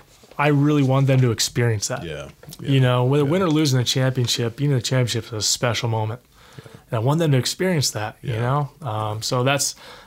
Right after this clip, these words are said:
Speaker 1: that's really where I, saddens me as I look back at, at the, at the girls' program over the
Speaker 2: Yeah,
Speaker 1: years.
Speaker 2: yeah. So I know you're pressed for time, and I got a couple more questions, maybe a little bit lengthy, but, um,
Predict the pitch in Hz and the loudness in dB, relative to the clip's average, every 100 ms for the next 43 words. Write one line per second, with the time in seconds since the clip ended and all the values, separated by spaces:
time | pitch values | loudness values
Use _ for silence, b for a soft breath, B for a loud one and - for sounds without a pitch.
0 | B 147 131 131 135 127 110 110 110 101 | B -4 -2 0 2 2 0 0 -2 -4
1 | - - _ - 135 131 - - - 135 | -10 -20 _ -10 -8 -8 -6 -2 0 2
2 | 131 117 110 113 110 113 110 120 110 107 | 2 0 0 0 0 -2 -2 -2 -2 -4
3 | 127 165 123 127 131 135 - 113 117 110 | -8 -8 -8 -8 -10 -10 -10 -6 -2 -2
4 | 104 - - 170 - 110 110 110 107 107 | -4 -8 -20 -10 -2 -2 -2 -6 -6 -6
5 | 101 85 107 - - - 57 52 - B | -4 -4 -6 -8 -12 -14 -14 -16 -20 B
6 | B B B B B B - - 113 104 | B B B B B B -12 -4 -2 -2
7 | 104 95 - - 120 123 123 113 110 104 | -4 -6 -12 -6 -2 0 0 0 -2 -4
8 | - - 107 - 101 120 101 98 98 92 | -8 -6 -6 -8 -8 -6 -6 -6 -6 -8
9 | 92 98 92 113 - 95 92 90 98 92 | -6 -6 -4 -8 -8 -10 -10 -8 -8 -6
10 | 98 90 98 104 95 90 82 _ - - | -8 -8 -6 -6 -6 -10 -12 _ -20 -20
11 | - 90 92 90 90 90 104 98 92 92 | -16 -12 -10 -10 -10 -12 -12 -10 -10 -10
12 | 98 85 85 80 80 _ _ _ _ _ | -10 -10 -10 -14 -16 _ _ _ _ _
13 | _ _ B B B 98 95 87 82 76 | _ _ B B B -8 -6 -8 -10 -14